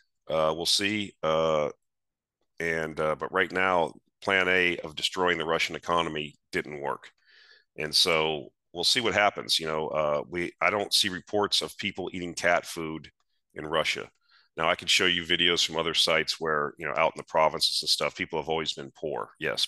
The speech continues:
But overall, the economy, uh, is, uh, you know, if you wanna go by P M I, is, you know, Russian economy is in expansion. It's on a war footing. It's a war economy. You know, it's funny, you look at the, uh,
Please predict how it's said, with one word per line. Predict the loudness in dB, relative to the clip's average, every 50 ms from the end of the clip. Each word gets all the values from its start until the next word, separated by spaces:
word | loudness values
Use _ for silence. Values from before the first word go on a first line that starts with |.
| -2
But | -2 -4 -4 -4 _ _ -16 -16 -16 -18 -20 -20 -20 -20 -20 -20 -20 -20 -20 -20 -20 _ 4
overall, | 4 4 6 6 6 8 8 10 10 10 10 8 6 6
the | 4 2 0
economy, | 0 0 2 4 4 6 6 4 4 2 2 2 0 -2 -4 -10 _ _ -2
uh, | 0 2 2 2 0 0
is, | 0 2 2 2 2 0 0 0 0
uh, | 2 0 0 0 0 0 -2 -4 -6 -10 _ _ _
you | -10
know, | -8 -8 -8 -8 -12 _ _ _ _ _ _ _ _ _ _ _ _ _ _ _ -14
if | -8
you | -4
wanna | -2 -2 -2
go | -2 -2 0
by | 2 4 4 4 4 2
P | -2 -2 -2 -2
M | 0 2 2
I, | 4 4 4 4 4 2 0 -2 -6 _ _ _ _ -14
is, | -10 -6 -4 -4 -4 -4 -6 -10 -14 -12
you | -10
know, | -8 -6
Russian | -4 -4 -2 -2 -4 -4
economy | -2 -2 -2 -2 -2
is | -4 -6
in | -8 -6
expansion. | -6 -4 -2 -2 -2 0 0 -2 -4 -4
It's | -4 -2 0 0
on | 2 0
a | 0 -4
war | -4 -2 0 0 0
footing. | 0 0 -2 0 0 0 -2
It's | -2 -4
a | -4
war | -2 0 0 0 0
economy. | 0 0 0 0 0 0 -2 -4 -4 -6 -12 -16 -18 -18 -18 -20 -16 _
You | -2 0
know, | 2 2
it's | 2 2 2 2
funny, | 4 4 4 4 6
you | 4 4 2 2
look | 0 0 0
at | 0 -2 0
the, | -2 -2 0 0 -2 -2 -4 -8 -12 _ _ _ -4
uh, | -2 0 0 0 0 0 -2 -4